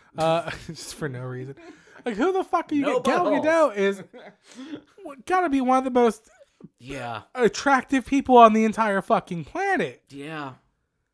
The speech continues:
Speaker 1: Get
Speaker 2: Yeah, I
Speaker 1: someone
Speaker 2: got,
Speaker 1: who's like,
Speaker 2: I got
Speaker 1: "Okay, she's,"
Speaker 2: nothing.
Speaker 1: you gotta pick someone like, "Oh, she's pretty cute.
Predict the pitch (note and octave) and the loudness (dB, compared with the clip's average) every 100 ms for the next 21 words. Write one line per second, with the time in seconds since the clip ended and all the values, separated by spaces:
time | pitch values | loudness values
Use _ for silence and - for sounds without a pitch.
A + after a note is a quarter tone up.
0 | _ _ _ _ _ _ - C#4+ - F#4 | _ _ _ _ _ _ -10 -10 -8 -6
1 | F#4 F#4+ E4+ F4+ F#4 F4 D#4 D#4 G4+ G#4 | -4 -2 0 -2 0 0 0 -2 -6 -4
2 | F#4+ - F4+ D#4 A#3+ G2+ _ - - F#4+ | -4 -4 -6 -8 -12 -16 _ -14 -4 0
3 | F#4+ F4+ E4+ F4 E4 E4 E4 D#4+ - F#4+ | 0 -2 -8 -8 -6 -6 -10 -14 -8 -4
4 | F4 - C3+ C3 F3+ | -2 -4 -6 -6 -6